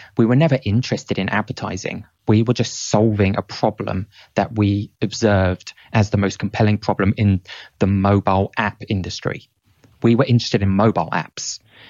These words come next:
We launched twelve to eighteen months after the iPhone App Store had launched. We, so we got perfect timing in a high growth market. I actually had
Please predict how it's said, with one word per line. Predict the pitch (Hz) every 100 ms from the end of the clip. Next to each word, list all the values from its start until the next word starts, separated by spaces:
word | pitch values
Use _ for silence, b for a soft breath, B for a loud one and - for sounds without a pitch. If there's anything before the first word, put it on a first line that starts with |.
| b
We | 117 98
launched | 113 113 - - - -
twelve | - 117 107 101
to | -
eighteen | 113 104 104 101
months | 101 92 - -
after | 104 95 - 95
the |
iPhone | 95 92 101 95
App | -
Store | - 90
had | 95 -
launched. | 82 - - -
We, | 101
so | -
we |
got | - -
perfect | - 113 - -
timing | - 101 98 95 104
in | 98
a | 92
high | - - 110
growth | 101 104 95
market. | 101 92 - 98 90 _ B B B B
I | 104
actually | 107 -
had | 107 95